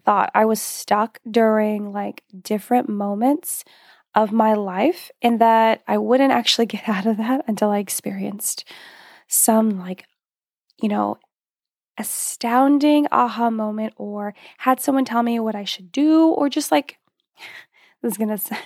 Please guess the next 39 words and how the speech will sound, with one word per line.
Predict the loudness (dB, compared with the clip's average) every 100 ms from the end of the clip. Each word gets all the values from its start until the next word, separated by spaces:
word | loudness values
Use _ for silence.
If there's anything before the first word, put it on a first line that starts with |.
| -14
<laughs> | -20 -12 -10
this | -2
might | 2 2 2
sound | 2 2
silly | 4 2 2
to | -2
you | -4
if |
you | -6
haven't | -4
heard | -2 0
it |
before, | -2 -4 -4 -6 -18 -14 -6
just | -2
wander | 2 4 4 4 0
out | -4 -6
of |
it. | -10 -12 _ _ _ _ _ _
You | 0
know, | 2
just, | 2 2
like, | 0 -2 _ _ _ _ _ _
you | 2
know, | 4 2 -2
take | -6 -2 2
a | 2
little | 2 4 4 4
journey, | 0 -2 -4 -6 -10 -16 _ _ _ _ -12
wander | -4 0 2 2 2 2
out | 2 2
of |
it, | 0 -4 _ _ _ _ _ _ _ _ _ _ -2
you | 2
know, | 2 -2 _ _
walk, | -6 -2 -2 -2 -4 -6 -16
<laughs> | -20 -6 -2
I |
don't | -2
know. | -4